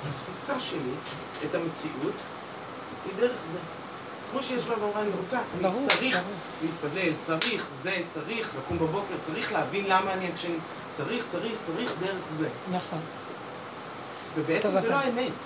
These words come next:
Speaker 2: ממש לא,
Speaker 1: זה לא
Speaker 2: כי
Speaker 1: המהות,
Speaker 2: האמת היא,
Speaker 1: אנחנו רחוקים
Speaker 2: הפשטות של
Speaker 1: לגמרי.
Speaker 2: הירידה למציאות הגוף הפיזי הפשוט, אבל גם שם, אל תחשבי שאנחנו נהיים בהמות.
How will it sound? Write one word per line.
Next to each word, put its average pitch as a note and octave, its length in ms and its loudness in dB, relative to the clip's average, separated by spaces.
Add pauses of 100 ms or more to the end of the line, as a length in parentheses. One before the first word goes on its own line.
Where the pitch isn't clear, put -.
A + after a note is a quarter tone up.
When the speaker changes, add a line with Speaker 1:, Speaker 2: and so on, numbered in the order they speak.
(140)
Speaker 2:
ממש F#3 440 4
לא, B3+ 140 8
Speaker 1:
זה F#3 100 2
לא C#4 140 6
Speaker 2:
כי B3 60 8
Speaker 1:
המהות, A3 180 10
Speaker 2:
האמת - 160 10
היא, C#4+ 80 8
Speaker 1:
אנחנו F#3+ 200 4
רחוקים E3 200 6
Speaker 2:
הפשטות D4 340 8
של E4+ 100 10
Speaker 1:
לגמרי. C#4+ 140 12
Speaker 2:
הירידה C4 360 10
למציאות C#4 540 6
הגוף G#3+ 440 4
הפיזי B3 320 4
הפשוט, A3+ 480 6
אבל G#3+ 300 8
גם G3 180 6
שם, E4 440 8 (600)
אל A3+ 60 4
תחשבי - 440 4
שאנחנו G#3 400 2
נהיים G#3 220 2
בהמות. F#3 440 4